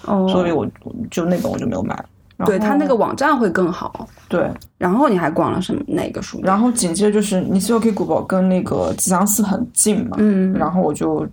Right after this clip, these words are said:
Speaker 2: 又去，就，就坐G R就一站，我就又去了一下吉祥寺有一家挺有名的书店叫百年，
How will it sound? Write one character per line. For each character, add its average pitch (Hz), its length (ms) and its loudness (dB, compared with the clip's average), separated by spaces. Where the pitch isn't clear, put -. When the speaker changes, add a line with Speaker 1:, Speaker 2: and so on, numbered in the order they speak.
Speaker 2:
又 180 140 0
去， - 200 -8
就， 190 260 0
就 196 200 0
坐 233 280 2
G 208 140 0
R 208 180 4
就 208 160 -2
一 - 120 -2
站， - 300 -2
我 147 140 -2
就 170 100 0
又 196 220 4
去 - 280 -2
了 165 160 2
一 - 40 -2
下 180 200 0
吉 - 140 -4
祥 185 220 2
寺 214 160 2
有 160 100 2
一 156 40 -2
家 170 180 0
挺 - 220 -4
有 175 120 0
名 156 200 0
的 - 120 -2
书 - 240 -4
店 175 260 0
叫 - 440 -2
百 - 220 0
年， - 300 -2